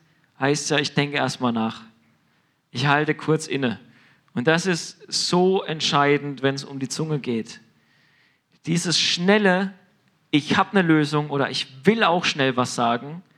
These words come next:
es hat ja auch verschiedene Hintergründe, warum. Ja? Also die Zunge, wie gesagt, ist ja ein Spiegel vom Herzen. Und da kann man sich doch fragen, warum rede ich immer so schnell? Und wenn das bei dir zutrifft, dann frag doch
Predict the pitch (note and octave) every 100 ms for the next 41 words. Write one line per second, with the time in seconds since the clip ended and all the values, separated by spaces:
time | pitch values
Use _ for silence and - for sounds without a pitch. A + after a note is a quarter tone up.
0 | _ _ _ _ E3+ F3+ F#3+ F3 F3 D#3
1 | G#3+ F#3+ E3+ D3+ D3+ F3+ G3+ D3+ C#3+ D3
2 | B2+ B2+ A#2+ G3+ F#3 - - _ _ B2+
3 | E3+ F3+ _ _ _ - B2+ D3 C#3+ -
4 | G#3 G3 G#3 F3 C#3 E3 G3 - - D#3+
5 | - - F3+ E3+ D3+ C#3+ D#3 D#3 - -
6 | _ _ - - - C#3 F3 F#3+ F3 F3
7 | D#3+ C#3+ D#3+ D3+ C#3 - C3+ C3 - B3
8 | F4 C#4+ G3+ D3+ - B2+ A#2 A2+ A2 -
9 | G#2+ G2 - _ _ _ _ _ _ _
10 | _ _ _ _ _ _ _ _ _ _
11 | _ _ _ _ _ _ _ _ _ _
12 | _ _ D#3 D3+ E3 E3+ D#3+ E3 D3+ D3
13 | A3 B3 F#3 D#3+ - D3 C3+ F3+ G#3 -
14 | G3+ G3